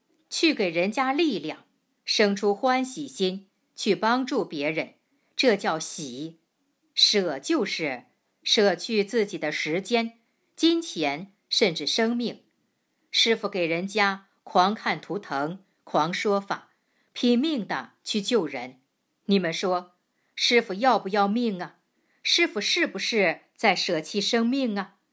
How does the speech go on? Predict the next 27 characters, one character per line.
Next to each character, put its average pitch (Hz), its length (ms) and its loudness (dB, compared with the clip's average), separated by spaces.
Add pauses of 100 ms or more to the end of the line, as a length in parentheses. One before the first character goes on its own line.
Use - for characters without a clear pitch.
(420)
很 175 280 0
多 190 180 0
人 160 200 -6
说， 185 460 -2 (240)
师 - 240 2
父 226 120 -4
这 208 200 -2
几 196 160 -6
年 151 420 -4
老 135 180 0
得 202 120 -8
这 220 140 -2
么 170 100 -4
快， - 420 -4 (480)
这 277 180 4
是 330 240 -2
不 190 160 -8
是 185 440 0 (180)
慈 208 320 0
悲 240 180 2
喜 240 280 -4
舍 175 280 0
的 202 120 -4
舍 160 340 -2
啊？ 156 280 -8 (560)
舍 160 280 0
钱， 147 520 -6